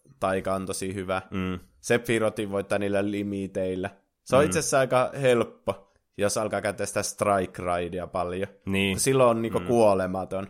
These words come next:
Speaker 2: Niin on.
Speaker 1: Niin
Speaker 2: Si-
Speaker 1: silleen estää kaikki ne Sephirotin vaikeimmat iskut.
Speaker 2: Joo, ne limitit on kyllä tosi hyviä. Että
Speaker 1: Niin.
Speaker 2: niitä ei tullut ihan hirveästi käytettyä sen takia, koska niitä ei tarvinnut tosiaan kuin näissä extra bosseissa vasta niinku kunnolla.
Speaker 1: Mm.
Speaker 2: Mut just niinku tää Strike Raid tai Ar-,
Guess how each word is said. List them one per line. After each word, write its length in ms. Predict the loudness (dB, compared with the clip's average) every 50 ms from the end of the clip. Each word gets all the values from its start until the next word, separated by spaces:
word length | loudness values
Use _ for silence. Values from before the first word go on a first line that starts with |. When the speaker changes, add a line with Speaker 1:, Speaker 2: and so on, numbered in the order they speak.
| -16 _ _
Speaker 2:
Niin 300 | -6 -4 -2 0 0 0
on. 80 | -2 -2
Speaker 1:
Niin 120 | -4 -4
Speaker 2:
Si- 60 | -4
Speaker 1:
silleen 360 | -2 0 0 2 2 4 2
estää 300 | 2 0 0 0 0 0
kaikki 260 | 0 0 -4 -4 -4 -6
ne 80 | -4
Sephirotin 520 | -4 -4 -2 0 0 0 0 0 -2 -2 0
vaikeimmat 600 | 0 0 0 -2 -4 -6 -6 -4 -6 -8 -8 -8
iskut. 500 | -12 -10 -10 -10 -12 -12 -14 -16 -16 _ 2
Speaker 2:
Joo, 160 | 4 4 6
ne 160 | 4 4 0 -2
limitit 500 | 0 0 2 4 4 2 2 0 -2 -4
on 80 | -6 -6
kyllä 140 | -6 -8 -8 -6 -4
tosi 380 | -4 -4 -2 -4 -4 -6 -4
hyviä. 360 | -6 -6 -4 -4 -4 -6 -6 -10 -14 -20 _ _
Että 220 | -8 -6 -4 -6 -6 -4
Speaker 1:
Niin. 340 | -4 -4 -2 -2 -4 -4
Speaker 2:
niitä 160 | -4 0 0 0
ei 60 | 0
tullut 180 | 0 -2 -2
ihan 220 | 0 2 2 2 2
hirveästi 380 | 0 0 0 -2 -2 -4 -6
käytettyä 540 | -10 -6 -2 0 2 2 2 0 -2 -4 -6
sen 120 | -4 -4 -4
takia, 140 | -4 -4
koska 220 | -6 -6 -6 -6 -6
niitä 140 | -4 -4 -4
ei 60 | -2
tarvinnut 440 | 0 0 0 0 0 -2 -4 -6 -8
tosiaan 220 | -8 -6 -6 -6
kuin 80 | -6 -6
näissä 160 | -8 -6 -6
extra 260 | -6 -6 -6 -8 -8
bosseissa 460 | -8 -8 -8 -8 -8 -10 -10 -10 -4
vasta 260 | -4 -4 -4 -4 -6
niinku 200 | -8 -10 -12 -14 -20 -18
kunnolla. 460 | -12 -10 -8 -8 -6 -6 -8 -8 -10 -12 _ _ _ -10
Speaker 1:
Mm. 280 | -8 -6 -6 -6 -6 -8 -10
Speaker 2:
Mut 180 | -12 -8 -6
just 260 | -4 -4 -4 -6 -8 -6
niinku 180 | -8 -6 -6 -8
tää 260 | -10 -6 -4 -4 -4
Strike 400 | -4 -6 -4 -4 -2 -4 -4 -6
Raid 240 | -8 -8 -6 -6 -6
tai 180 | -4 -4 -4 -2
Ar-, 240 | -2 -4 -6 -6